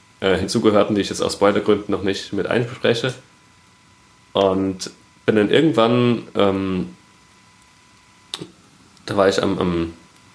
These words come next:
noch am, am P C spielen, bin über ein Fantasy-Roll-, äh, äh, Strategiespiel gestoßen. Da dachte so, „Ja,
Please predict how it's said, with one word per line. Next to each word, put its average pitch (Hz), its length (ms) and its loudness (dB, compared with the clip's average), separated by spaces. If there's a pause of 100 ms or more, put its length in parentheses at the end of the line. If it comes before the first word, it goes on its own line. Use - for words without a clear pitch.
noch 120 100 0
am, 101 180 0
am 92 300 -4
P 113 160 -4
C 117 160 2
spielen, 104 440 2
bin 98 260 0
über 95 260 0
ein 90 320 -2 (560)
Fantasy-Roll-, 98 720 0
äh, 87 560 -4
äh, - 40 -14
Strategiespiel 101 560 0
gestoßen. 92 640 -2 (540)
Da - 80 -4
dachte 90 200 -4
so, 90 100 -6
„Ja, 113 400 0